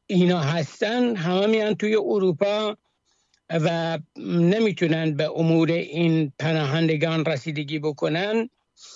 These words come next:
رفتن با دولت ترکیه با توافقاتی،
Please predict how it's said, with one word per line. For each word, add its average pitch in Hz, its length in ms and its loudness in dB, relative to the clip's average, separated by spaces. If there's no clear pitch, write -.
رفتن 214 760 -2
با 165 200 -2
دولت 165 540 0
ترکیه 185 880 -2
با 151 320 -2
توافقاتی، 185 1200 -2